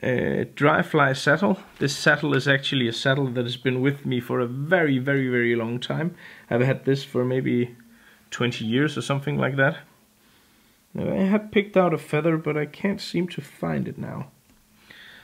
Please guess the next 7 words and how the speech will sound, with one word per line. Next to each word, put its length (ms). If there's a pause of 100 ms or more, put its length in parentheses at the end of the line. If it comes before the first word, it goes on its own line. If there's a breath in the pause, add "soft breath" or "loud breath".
(160 loud breath)
Oh 100
well. 240 (1800 loud breath)
Um, 340
yeah, 180
here 220
it 120
is. 260